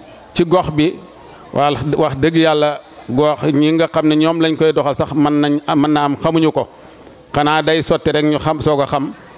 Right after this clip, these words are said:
wala sax da mën na sotti sax te am ñu bari ñoo xam ne duñu ko xam, fekk ñoom seen jëf, seen wax moo fa jaar. Borom Tuuba lii rek moom la bëgg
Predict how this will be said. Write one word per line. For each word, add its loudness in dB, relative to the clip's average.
wala 2
sax -2
da 0
mën 2
na 2
sotti -2
sax -2
te 0
am 0
ñu 2
bari 2
ñoo 0
xam 0
ne 2
duñu 0
ko 0
xam, -4
fekk -2
ñoom 0
seen 0
jëf, -2
seen 0
wax 0
moo 0
fa 0
jaar. 0
Borom 0
Tuuba 2
lii 2
rek -2
moom 0
la 2
bëgg 0